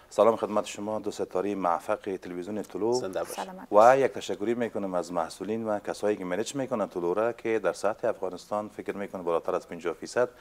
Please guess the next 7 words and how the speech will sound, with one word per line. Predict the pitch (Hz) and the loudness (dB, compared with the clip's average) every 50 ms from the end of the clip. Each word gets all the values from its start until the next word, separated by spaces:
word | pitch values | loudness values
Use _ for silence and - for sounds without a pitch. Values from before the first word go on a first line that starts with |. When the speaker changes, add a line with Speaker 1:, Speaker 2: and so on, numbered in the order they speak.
| - - - - - - | -20 -20 -20 -16 -2 2
Speaker 1:
و | 98 | 4
در | 98 92 | 4 4
سطح | - - 117 123 120 - 123 117 104 92 - - - - - - - - _ - | 6 8 8 8 8 8 4 -2 -2 -4 -8 -14 -20 -20 -20 -20 -20 -20 _ 0
تمام | 98 98 101 104 101 98 92 | 4 6 6 6 6 4 2
دنیا | 87 95 92 98 110 120 | -2 -2 0 2 4 4
بالاتر | 117 110 101 92 104 107 | 6 4 4 4 6 6
از | 107 98 92 - - - | 6 4 2 0 -8 -10